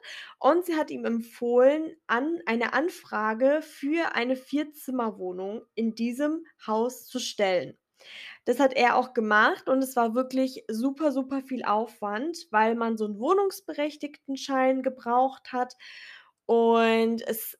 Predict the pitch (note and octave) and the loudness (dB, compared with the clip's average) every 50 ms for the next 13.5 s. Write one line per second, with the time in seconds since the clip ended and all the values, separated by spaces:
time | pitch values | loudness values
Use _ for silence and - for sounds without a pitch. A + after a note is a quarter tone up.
0 | - - - A3 A3 A3 A3 A3+ A#3 A#3 A#3 G#3+ A#3+ B3 B3+ B3+ B3+ A#3+ A3+ - | -12 -4 2 6 8 8 8 8 4 2 0 0 -2 -2 -2 -2 -4 -4 -4 -6
1 | A3 - - C4+ D4 D#4 D4+ D#4 - C#4+ C4 B3+ B3+ B3+ C4 C4 C4 C4 - - | -4 2 4 4 4 4 2 0 0 2 4 4 4 4 2 0 -4 -4 -6 -6
2 | B3+ - A3+ A3 A3 A3 A3+ G#3+ G#3+ A#3 A#3 A#3 A#3 A#3 A3+ A3+ A3+ A3+ A3 A3 | -4 -2 -2 -2 -2 -2 -4 -4 -2 -2 -2 -2 -2 -2 -2 -4 -2 -2 0 0
3 | G#3+ G#3+ A3 A3 - - C4+ D4+ E4 E4 D#4+ - - C#4 C#4 C4+ C4+ C4+ C4+ C4+ | -2 -2 -4 -6 -4 -4 -2 -2 -2 -2 -4 -6 -4 0 2 2 4 4 2 2
4 | C4+ - - - - - - - - _ _ _ - B3 A#3+ A#3 A3+ A#3 A#3 A#3 | -2 -8 -18 -18 -18 -20 -20 -20 -20 _ _ _ 4 6 6 6 6 6 4 4
5 | A#3 A#3 A3+ A3 A#3 A3 G3+ A3+ G#3+ A3 G#3+ A3 A3+ A3+ - A#3 G#3+ A3+ A3 - | 2 0 -2 -2 -4 -4 -2 -2 2 4 4 4 4 2 -4 -8 -8 -8 -8 -6
6 | A#3+ A#3+ A#3+ A#3 A#3 - B3 A3 G#3 G#3+ - - B3 C#4+ D#4+ D#4+ C#4 A3+ G#3+ G#3+ | -6 -6 -8 -8 -12 -10 -8 -8 -6 -4 0 4 4 4 4 2 -2 -6 -8 -8
7 | F#3+ G3+ G3+ G3 F#3 G3+ G3+ A3 A#3+ D4 G4 F#4+ - - _ _ _ _ - - | -10 -12 -14 -12 -10 -8 -6 -4 -2 -2 -4 -4 -10 -16 _ _ _ _ -20 -20
8 | - - - - - _ _ _ _ - B3 B3+ B3+ B3+ C4 B3+ A#3 A3+ A3 A3 | -20 -20 -20 -20 -20 _ _ _ _ 6 8 10 10 10 8 6 4 2 2 2
9 | A3+ A#3 C#4 D4 D4 _ - G4 F#4 F#4 - D4 B3+ A#3 A3 A3 A3 A3+ A#3+ C4+ | 0 -2 -6 -12 -8 _ -2 -2 -2 -4 -6 -6 -4 -2 0 2 2 4 4 2
10 | D#4 D#4+ - - C#4 C#4 B3 A3+ A#3 A#3+ A#3+ B3+ B3+ C#4+ C#4+ C#4+ C4 C4 A#3 A#3+ | 2 0 -4 -6 -4 -4 -2 0 0 2 2 2 0 -2 -6 -8 -8 -6 -6 -6
11 | A#3+ G#3 G#3+ A#3 A3+ A#3 - _ - D4+ D#4 F4+ F#4+ C#4 G#3+ F#3+ - _ - - | -6 -6 -4 -6 -6 -6 -10 _ -4 0 2 4 4 4 2 0 -4 _ -20 -14
12 | - A3 G3+ - F#3+ F#3+ F#3 F3+ F#3 F#3+ F#3+ F#3+ G3 G3+ F#3 - G3+ - - - | -10 -8 -6 -6 -6 -6 -6 -8 -10 -10 -8 -8 -10 -10 -8 -10 -10 -10 -10 -6
13 | A3 G3+ G3+ G3+ G3+ G#3 G#3+ A#3 C#4+ | -2 -2 -2 -2 -2 -6 -8 -8 -8